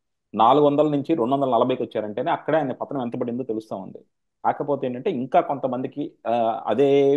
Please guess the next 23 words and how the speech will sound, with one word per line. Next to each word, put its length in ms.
పాత 240
మోడీని 300
ఊహించుకుంటున్న 520
వాళ్ళకి 200
మాత్రం 340
ఇప్పుడు 180
బద్రీనాథ్లోనూ 760
మిగతా 320
స్టేట్ 260
ఎలక్షన్స్‌లో 440
జరిగిన, 220
by 220
ఎలక్షన్స్‌లో 400
జరిగిన 260
ఈ 140
రిజల్ట్ 280
మాత్రం 440
కనువిప్పు 300
కలుగుద్దని 440
ఆశిద్దాం. 280
అలాగే 260
మోడీ 300
గారు 380